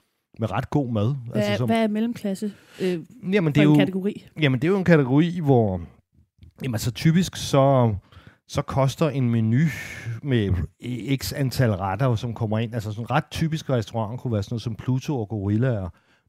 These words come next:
Speaker 1: Nu Camino i Kødbyen. Pænt store restauranter, hvor relativt ung publikum, hvor man så får, øh, et eller andet ti serveringer, eller som kommer ind af et par omgange på noget dele, et eller andet, og koster en fire hundrede kroner, ikke? Og,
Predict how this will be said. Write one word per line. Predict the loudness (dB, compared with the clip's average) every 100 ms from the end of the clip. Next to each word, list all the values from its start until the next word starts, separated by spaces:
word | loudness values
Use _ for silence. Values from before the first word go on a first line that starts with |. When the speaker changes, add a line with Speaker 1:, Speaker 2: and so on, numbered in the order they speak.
| -10
Speaker 1:
Nu |
Camino | -4 -2 0 -2 -2 -4
i |
Kødbyen. | -4 -4 -4 -8 -12 -12 -6
Pænt | -6 -6
store | -6 -4 -2 -2
restauranter, | -4 -4 -4 -4 -6
hvor | -8 -8 _ -20 -14 -6
relativt | -4 -4 -4 -6
ung | -6 -10
publikum, | -6 -8 -6 -8 -6 -6 -10 _ _ _ _
hvor | 0
man | 0
så | 0
får, | -2 0 0 0
øh, | -2
et | 0 -2 2
eller | 4
andet | 4 2 2 0 -4 -12 -20 -20 -20 _
ti | -6 -6 -6
serveringer, | -2 0 0 -2 -2 -2 0
eller | 0 -2 -6
som | -10 -8
kommer | -2 0 0
ind | -2
af | -4
et | -4
par | -4
omgange | -2 -6 -2 -2 -2 -6 -6
på | -4
noget | -4 -4 -2
dele, | 0 0 0
et | 0 0
eller | 0
andet, | 0 -4 -8 _ _ -10
og | -2
koster | -2 0 0
en | 0
fire | 0 0
hundrede | 0 -4 -6
kroner, | -10 -14 -12 -8
ikke? | -8 -10 -12
Og, | -6 -4 -4